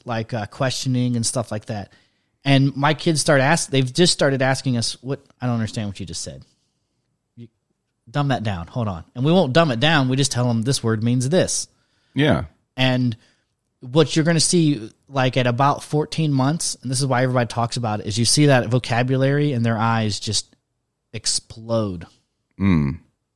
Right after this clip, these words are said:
Speaker 1: And it's
Speaker 2: So
Speaker 1: one of those
Speaker 2: obviously reading to them helps that too.
Speaker 1: Right, but it's one of those things where, like, some of the most impressive learning of your life happens between, like, fifteen probably and twenty-five.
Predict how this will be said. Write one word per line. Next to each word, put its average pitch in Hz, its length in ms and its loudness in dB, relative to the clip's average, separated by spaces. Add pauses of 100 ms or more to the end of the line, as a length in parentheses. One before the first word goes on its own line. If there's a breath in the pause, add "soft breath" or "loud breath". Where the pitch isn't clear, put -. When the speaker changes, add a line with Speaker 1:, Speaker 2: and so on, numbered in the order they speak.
Speaker 1:
And 127 380 2 (600 soft breath)
it's 147 140 2
Speaker 2:
So 110 100 6
Speaker 1:
one 196 100 6
of 202 80 6
those 185 60 6
Speaker 2:
obviously 139 260 4
reading 80 420 4
to 90 220 4
them 80 200 6
helps 73 340 2
that 67 300 4
too. 69 440 2
Speaker 1:
Right, 143 340 2
but 165 140 4
it's 156 140 0
one 214 120 4
of 202 80 4
those 175 200 2
things 160 420 0
where, 139 160 0
like, 120 380 -2 (1400)
some 208 280 4
of - 20 4
the 190 80 4
most 160 280 4
impressive 135 500 0
learning 120 340 4
of 113 140 0
your 117 100 0
life 107 300 -2
happens 110 680 -2 (600 soft breath)
between, 131 360 4
like, 110 200 0
fifteen 127 800 2
probably 117 480 0
and 101 120 -2
twenty-five. 98 640 -6